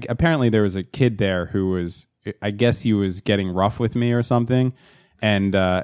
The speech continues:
and when I was just trying to play the video game, and my mom saw it go down. So I guess in her rage, in her filly rage, she ran up and kinda grabbed the kid by the arm to be like,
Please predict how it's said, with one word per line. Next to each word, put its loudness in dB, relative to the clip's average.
and -2
when 4
I 4
was 2
just -4
trying 2
to -2
play 2
the 2
video 2
game, 2
and 0
my 2
mom 2
saw 4
it 0
go 2
down. 2
So 0
I -2
guess 0
in -4
her -2
rage, 0
in -4
her -2
filly 0
rage, -4
she 0
ran 2
up 2
and -4
kinda -2
grabbed 0
the -2
kid -4
by -4
the -2
arm 0
to -2
be 4
like, 4